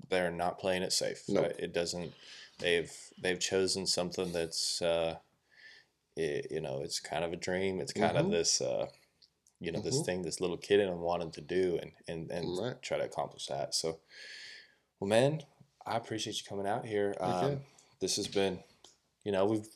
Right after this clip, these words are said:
Speaker 1: we've talked about it for a long time. I
Speaker 2: I know, I know.
Speaker 1: <laughs>
Speaker 2: We just never have put it together.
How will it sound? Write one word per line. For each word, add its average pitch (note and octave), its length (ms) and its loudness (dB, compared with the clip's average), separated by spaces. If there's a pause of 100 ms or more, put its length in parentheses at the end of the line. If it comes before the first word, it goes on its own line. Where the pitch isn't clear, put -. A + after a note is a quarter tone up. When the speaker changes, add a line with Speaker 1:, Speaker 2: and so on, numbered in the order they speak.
Speaker 1:
we've A#2+ 160 -2
talked - 260 6
about F2+ 200 4
it F2+ 80 -2
for F2+ 100 0
a E2+ 80 4
long F2+ 240 4
time. F#2 500 4
I F2 140 4
Speaker 2:
I G#2 80 6
know, G#2 260 4 (140)
I F#2+ 60 0
know. G2+ 260 2
Speaker 1:
<laughs> C#3+ 120 6
Speaker 2:
We G#2+ 80 6
just G2+ 280 0
never G2 280 4
have G2 140 -2
put G2+ 140 -4
it G2 60 -6
together. G2+ 320 4